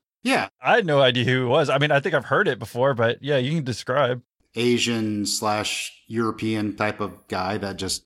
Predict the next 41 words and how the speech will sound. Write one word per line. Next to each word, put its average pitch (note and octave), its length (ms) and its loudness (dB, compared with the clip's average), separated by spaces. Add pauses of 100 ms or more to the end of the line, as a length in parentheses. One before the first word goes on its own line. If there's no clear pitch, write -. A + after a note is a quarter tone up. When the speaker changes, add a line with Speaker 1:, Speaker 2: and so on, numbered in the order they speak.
Speaker 1:
pillaged A2 680 -2
and F2+ 200 -10
kind G#2 180 -2
of E2+ 200 -10
grew G#2+ 260 -4
his G2 240 -4
empire G2+ 500 -2
by F#2 200 -4
pillaging G2+ 460 -2
different F#2+ 440 -6
towns G2 440 -2
and, F2+ 240 -8
and F#2+ 180 -10
cities F#2+ 480 -6
throughout, F2 500 -6 (220)
I F#2+ 80 -10
think, F#2+ 240 -8
Asia F#2+ 400 -4
and, F2+ 280 -6
and F#2+ 140 -2
Europe, F#2+ 380 0
right? G2 220 -4 (260)
Am F#2+ 80 -6
I F2+ 80 -4
right? F#2+ 240 -4 (280)
Speaker 2:
Yeah, B2+ 260 0
yeah, A2 100 2
you're A2+ 160 0
right. A2 180 2
I A#2 80 2
mean, B2 140 0
I B2 120 4
got A#2+ 200 0
Google A2+ 200 0
on G2+ 100 0
my G2 120 0
side, G2+ 380 -2
but A#2 140 0
yeah, C#3 100 4
you're B2 200 0
right. B2+ 260 2